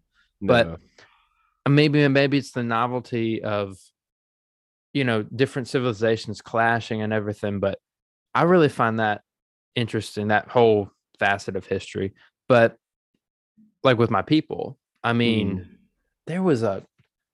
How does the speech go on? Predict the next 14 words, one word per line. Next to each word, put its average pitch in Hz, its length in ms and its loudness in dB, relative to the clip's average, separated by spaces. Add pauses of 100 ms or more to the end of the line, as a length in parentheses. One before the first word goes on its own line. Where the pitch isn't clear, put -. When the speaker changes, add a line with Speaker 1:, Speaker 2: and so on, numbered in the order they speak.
Speaker 1:
Hungarian 104 840 0
dude, 90 420 -6 (1200)
some 160 680 2
kinda 101 1040 0 (1200)
monarch 92 800 -4 (840)
that 98 260 0
w-, 95 380 -6 (160)
we 104 300 2
might 101 300 2
be 98 100 0
related 95 480 -4
to 104 140 -4
there 92 180 -4
too. 98 360 0